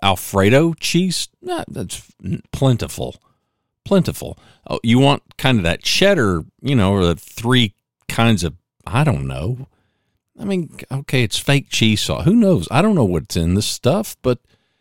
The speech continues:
whatever is in it, it can't be had. <laughs>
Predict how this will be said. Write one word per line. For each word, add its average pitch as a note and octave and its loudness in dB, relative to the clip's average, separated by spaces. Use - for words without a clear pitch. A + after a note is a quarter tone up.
whatever A3 8
is D3+ 4
in F#3+ 6
it, C3+ 2
it C#3 2
can't D3+ 2
be C3+ 6
had. F2+ 0
<laughs> G2+ -10